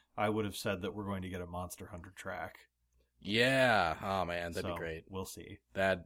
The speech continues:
Speaker 2: that would be great. So with that, so here on A Smashing Theory, we like to make predictions about what's going to be in the next Smash Bros game,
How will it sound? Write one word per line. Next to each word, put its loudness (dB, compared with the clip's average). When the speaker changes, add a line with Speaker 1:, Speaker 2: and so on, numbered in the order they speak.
Speaker 2:
that 4
would 4
be -4
great. 0
So 6
with 4
that, 4
so 2
here 4
on 8
A 0
Smashing 0
Theory, -2
we 0
like 0
to -4
make -2
predictions -4
about -4
what's -2
going -6
to -10
be -6
in -10
the -14
next -4
Smash -4
Bros -8
game, -8